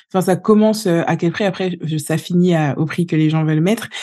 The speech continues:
Mais selon toi, en tout cas, ça commence à peu près à quel prix de vendre, voilà, une vidéo ? Euh, peut-être aussi, tu peux nous donner un, un ordre de temps. Est-ce qu'il y a des vidéos, en général, on va te demander qu'elles fassent tant de temps,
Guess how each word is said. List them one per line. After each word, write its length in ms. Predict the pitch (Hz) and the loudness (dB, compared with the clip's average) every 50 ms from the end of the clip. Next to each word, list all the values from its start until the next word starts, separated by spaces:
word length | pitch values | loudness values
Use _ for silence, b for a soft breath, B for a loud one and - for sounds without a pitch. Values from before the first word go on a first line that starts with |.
| B B - | B B 2
Mais 180 | 180 180 180 180 | 4 6 6 6
selon 400 | 175 - 208 190 190 185 185 175 | 4 4 4 4 6 4 2 0
toi, 160 | - 226 233 | 0 0 2
en 100 | 226 202 | 2 0
tout 100 | 170 185 | 0 -2
cas, 160 | 175 214 226 | -2 -2 -2
ça 160 | 214 220 180 165 | 0 0 -2 -2
commence 400 | 175 - 196 185 196 208 208 208 | -2 -2 -2 -2 -2 -2 -2 -2
à 80 | 185 | -2
peu 100 | 170 170 | -2 -2
près 160 | 156 - - | -2 0 0
à 120 | 196 180 170 | 2 2 2
quel 220 | 175 175 165 165 | 0 -2 -4 -4
prix 240 | 160 - - 214 214 | -4 -2 0 2 2
de 80 | 180 165 | 2 2
vendre, 340 | 151 165 185 190 170 165 | 2 2 0 0 -2 -2
voilà, 260 | 156 156 156 156 170 180 | -2 -2 0 0 0 2
une 140 | 180 170 | 2 2
vidéo ? 500 | 160 165 165 156 170 170 175 185 202 208 208 B B B _ 175 | 0 0 0 2 4 6 6 6 6 4 2 B B B _ 2
Euh, 80 | 170 | 2
peut-être 400 | 160 160 175 170 190 190 185 - | 4 4 4 4 4 2 2 0
aussi, 180 | 185 175 196 196 | -2 -2 -2 -4
tu 120 | - 196 | -4 -2
peux 100 | 175 175 | -2 0
nous 140 | 165 165 160 | 0 0 0
donner 260 | 156 165 165 165 175 | 0 0 0 0 0
un, 480 | 180 170 165 160 160 156 156 160 156 151 - | 0 0 0 -2 -2 -2 -2 -2 -4 -4 -2
un 180 | - 175 175 | 2 2 4
ordre 280 | 175 170 170 165 165 170 | 4 2 2 0 0 0
de 120 | 165 165 | 0 0
temps. 260 | 156 - 214 226 240 | 0 2 4 4 4
Est-ce 160 | 226 185 170 - | 4 2 0 0
qu'il 120 | - 180 | 0 2
y 60 | 175 | 2
a 60 | 170 | 2
des 180 | 160 156 165 165 | 2 2 0 0
vidéos, 460 | 160 165 160 165 170 170 180 190 185 | 0 0 2 2 4 6 6 6 4
en 60 | 175 | 4
général, 360 | 165 156 160 165 160 160 175 175 | 2 0 -2 -2 -2 -2 -2 0
on 60 | 170 | -2
va 100 | 165 160 | -2 -2
te 100 | - 160 | -4 -4
demander 340 | 156 156 156 156 160 175 175 | -2 -2 0 0 0 0 -2
qu'elles 140 | 170 165 | -2 -2
fassent 300 | 156 160 160 - - _ | -2 -4 -4 -6 -8 _
tant 140 | - 175 170 | -2 2 2
de 100 | 170 170 | 2 2
temps, 380 | 160 - - 190 196 214 214 | 2 2 2 4 4 4 4